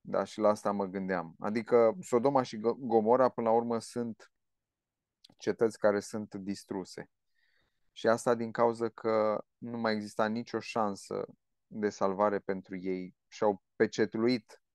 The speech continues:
soarta, să zic așa. Asta, uh, numai Dumnezeu știe. Deci, numai Dumnezeu poate judeca. De aceea, rolul nostru nu este să ne transformăm în judecători,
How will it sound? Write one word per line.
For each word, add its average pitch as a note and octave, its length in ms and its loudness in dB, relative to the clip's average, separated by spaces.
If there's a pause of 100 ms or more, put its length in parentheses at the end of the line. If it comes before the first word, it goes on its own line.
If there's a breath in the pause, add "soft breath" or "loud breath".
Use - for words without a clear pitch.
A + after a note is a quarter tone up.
(280)
soarta, G#2 600 2
să G2 160 -10
zic F#2+ 220 -12
așa. - 340 -6 (1500 soft breath)
Asta, D#3+ 760 6 (120)
uh, A2+ 640 -2 (520)
numai D3+ 400 6
Dumnezeu C3+ 520 2
știe. F2 600 -8
Deci, - 400 -10 (440)
numai A2+ 280 2
Dumnezeu A#2 540 2
poate A#2 320 4
judeca. G#2 500 2
De G#2+ 140 4
aceea, A2+ 560 2 (800)
rolul C3 420 6
nostru C3+ 360 -2
nu C3 80 -2
este C3 220 -4
să A2+ 140 -10
ne G#2+ 100 -2
transformăm G#2 640 -4
în G2+ 120 -6
judecători, G#2 760 -4